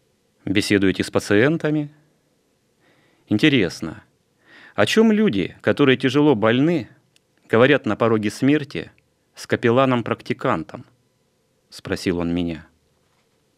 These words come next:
До его вопроса я никогда специально об этом не размышляла.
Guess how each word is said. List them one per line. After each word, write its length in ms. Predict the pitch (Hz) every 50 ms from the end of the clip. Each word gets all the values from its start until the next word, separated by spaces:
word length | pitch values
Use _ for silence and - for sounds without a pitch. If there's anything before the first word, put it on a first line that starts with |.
| _ _ _ _ _ _ _ -
До 120 | - 120
его 200 | 123 143 151 180
вопроса 440 | 175 180 175 - 190 202 180 - 165
я 300 | 156 160 160 160 151 -
никогда 460 | - 143 147 143 151 147 147 143 165
специально 580 | 151 - - 123 - - 127 131 131 131 127 123
об 120 | 113 107
этом 240 | 113 110 - 113 107
не 80 | 107 104
размышляла. 720 | 104 98 95 104 101 - - - 87 82 78 78 78 -